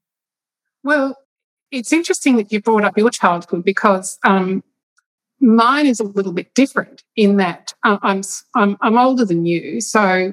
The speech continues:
I go back a bit further. But my dad, who, um, while he was a grain grower, so a farmer in Western Queensland, he was also,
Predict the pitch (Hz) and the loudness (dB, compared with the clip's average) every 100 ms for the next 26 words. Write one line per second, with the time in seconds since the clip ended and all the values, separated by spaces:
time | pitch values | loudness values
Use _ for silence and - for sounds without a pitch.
0 | - 196 180 185 185 180 170 175 180 - | -2 -2 0 0 0 0 -4 -6 -8 -6
1 | - 240 226 175 175 - 208 202 214 175 | 0 2 2 0 -2 -4 0 0 2 2
2 | 214 196 156 - _ _ _ - - - | 2 2 -2 -8 _ _ _ -20 -10 0
3 | 208 185 _ _ _ _ - 196 196 196 | 2 2 _ _ _ _ -2 0 2 -2
4 | _ _ _ 226 220 226 214 202 196 180 | _ _ _ 0 0 2 0 0 0 -4
5 | 180 190 202 202 202 240 196 135 - 240 | -4 -8 -2 0 2 0 -2 -6 -8 -8
6 | - 196 180 180 202 196 185 175 170 175 | -2 0 0 0 0 2 0 -2 -2 -2
7 | 175 170 - 170 170 240 247 247 - 180 | -4 -6 -8 -8 0 2 4 2 -4 -6
8 | - 285 - 196 185 - 226 247 - | -8 -12 -4 -4 -2 0 0 0 -4